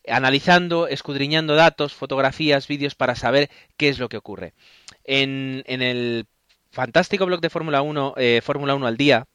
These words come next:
eh, publicaron hace, pues, una semana, hace diez días, una entrada en la que se exponían diversas fotografías para demostrar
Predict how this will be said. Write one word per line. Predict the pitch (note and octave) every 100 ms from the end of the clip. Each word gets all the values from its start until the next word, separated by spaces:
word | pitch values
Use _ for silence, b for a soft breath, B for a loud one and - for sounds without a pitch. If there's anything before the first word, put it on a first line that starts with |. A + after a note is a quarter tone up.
| _ _ -
eh, | A#2 A2+ A#2 - _
publicaron | A#2+ A#2+ C#3 C#3+
hace, | C#3 C#3+ B2 A#2+ A2+ G#2+
pues, | A2 D#3
una | B2+
semana, | A#2 C3+ A#2
hace | A#2
diez | A2+
días, | C3+ C3+ A#2 B B B B B
una | D3+ E3+
entrada | F3+ F3 E3+ F3
en | C#3+ C#3
la | C3
que | C#3+ B2+ -
se | C#3+
exponían | - C3+ D3+ F3
diversas | D#3 E3 F3
fotografías | F3 E3+ D#3 - D3 D#3+ b b -
para | D3
demostrar | C#3 C3+ C3+ F3 F3